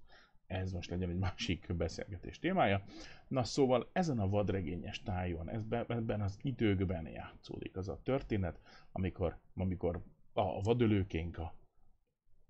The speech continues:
az ember felnő férfi lesz, végig kitart az ele-, elvei mellett,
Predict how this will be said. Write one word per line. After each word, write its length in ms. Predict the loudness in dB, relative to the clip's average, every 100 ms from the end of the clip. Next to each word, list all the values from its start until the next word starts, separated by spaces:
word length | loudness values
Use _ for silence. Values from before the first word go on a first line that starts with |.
| -18 -18 -20 -18
az 140 | -12 -2
ember 480 | 2 4 6 4 2
felnő 540 | -4 2 4 6 4
férfi 500 | 4 4 4 4 4
lesz, 320 | 4 4 0 -10 -18 -18 -2
végig 500 | 6 8 8 6 6
kitart 400 | 4 6 6 6
az 160 | 2
ele-, 260 | 4 4 6
elvei 340 | 6 4 4
mellett, 460 | 2 2 2 2 -2